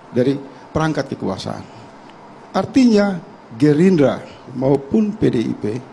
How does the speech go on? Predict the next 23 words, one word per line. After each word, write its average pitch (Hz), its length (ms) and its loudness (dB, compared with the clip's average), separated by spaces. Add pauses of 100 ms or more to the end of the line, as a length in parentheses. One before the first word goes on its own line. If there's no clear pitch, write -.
(320)
ini 247 160 2
bangkrut 165 440 -2 (400)
sebagai 139 280 -2
partai 127 320 -4
politik. 113 320 -2 (1120)
Mestinya 233 400 2
mereka 233 160 0
mandiri 240 400 2
dong. 104 160 -2 (1040)
Karena 294 200 2
calon 233 280 2
presiden 233 400 2
itu 262 120 -2
kan 277 280 0
produk 226 360 2
partai 220 280 -2
politik. 262 440 -2 (1200)
Dari 180 320 0
mana 285 240 2
ada 262 120 -2
hubungannya 233 480 2
dengan 220 160 0
presiden? 208 320 0